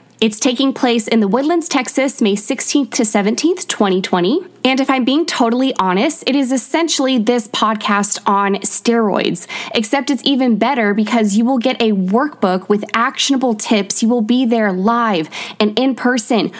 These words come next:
with me and also with a bunch of like-minded women surrounding you who get it and want to go where you want to go. Now, I am not throwing an event like this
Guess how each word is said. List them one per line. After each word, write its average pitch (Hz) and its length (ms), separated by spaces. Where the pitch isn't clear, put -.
with 254 300
me 262 300
and 226 200
also 269 360
with 247 280
a 226 60
bunch 226 220
of 220 100
like-minded 233 760
women 233 340
surrounding 226 600
you 185 280
who 247 180
get 269 220
it 185 260
and 233 220
want 254 240
to 220 80
go 208 460
where 226 220
you 214 240
want 185 260
to - 60
go. - 400
Now, 240 220
I 262 160
am 381 200
not 247 280
throwing 214 560
an 226 120
event 190 380
like 240 300
this 285 400